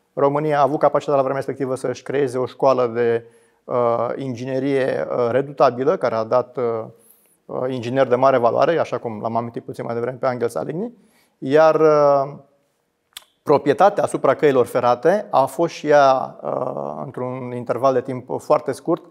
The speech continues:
uh, răscumpărată, deci, uh, concesiunile inițiale, de exemplu, în cadrul afacerii Strusberg, concesiunea se întindea pe nu mai puțin de nouăzeci de ani, deci timp de nouăzeci de ani căile ferate construite de acest concern trebuiau să fie exploatate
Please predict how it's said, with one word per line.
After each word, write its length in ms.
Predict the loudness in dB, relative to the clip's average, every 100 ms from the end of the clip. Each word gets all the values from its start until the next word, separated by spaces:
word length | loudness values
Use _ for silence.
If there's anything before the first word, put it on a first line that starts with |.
| _ _ _
uh, 180 | 0 0
răscumpărată, 720 | 0 -6 -4 0 0 0 -2
deci, 260 | -4 -6 -10
uh, 100 | -12 -12 -16 -8
concesiunile 640 | -6 -4 -4 -4 -4 -6
inițiale, 480 | -8 -10 0 0 2
de 100 | -2
exemplu, 340 | -6 -8 -8
în 60 | -4
cadrul 300 | -2 0 0
afacerii 400 | 0 -2 -4 -6
Strusberg, 400 | -6 -4 -4 -4
concesiunea 540 | -6 -6 -8 -6 -6
se 120 | -8
întindea 320 | -8 -4 -2 -2
pe 100 | -4
nu 80 |
mai 120 | -6 -8
puțin 240 | -10 -8
de 80 | -8
nouăzeci 360 | -6 -6 -6
de 100 | -4
ani, 200 | -4 -6 -12 _ _
deci 180 | -14 -12
timp 180 | -8 -6
de 60 | -4
nouăzeci 380 | -4 -4 -6
de 80 | -6
ani 140 | -8 -6
căile 280 | -4 -4 -4
ferate 340 | -6 -6 -6
construite 400 | -8 -10 -8 -6
de 80 | -6
acest 240 | -6 -8
concern 360 | -10 -8 -6 -8
trebuiau 320 | -8 -6 -6
să 100 | -6
fie 220 | -10 -10
exploatate 640 | -10 -6 -6 -4 -6 -8